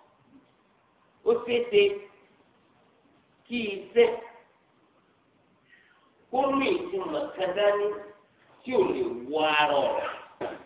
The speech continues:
Ó ṣeé ṣe ká sọ pé yẹ. Ànábì sallallahu alaihi wasallam kì í kí Al-Qur'ani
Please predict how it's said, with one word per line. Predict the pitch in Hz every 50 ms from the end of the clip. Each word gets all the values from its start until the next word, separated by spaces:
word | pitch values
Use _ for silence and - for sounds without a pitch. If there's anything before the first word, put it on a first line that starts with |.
| - - - - - - - - - _ _ _ _ _ _ _ _ _ _ _ _ _ -
Ó | 220
ṣeé | 240 247 247
ṣe | - 220
ká | - 247 247
sọ | - 226 220
pé | - - 247
yẹ. | 196 156 - - - - - - - - - - _ _ _ _ _ _ _ _ _ - - - - - - - - _
Ànábì | - - - - - -
sallallahu | - 202 180 175 175 196
alaihi | 208 202 175 170
wasallam | 160 180 180 175 165 156
kì | - 175
í | - -
kí | - 233
Al-Qur'ani | 233 220 - - 160 165 170 185 190 180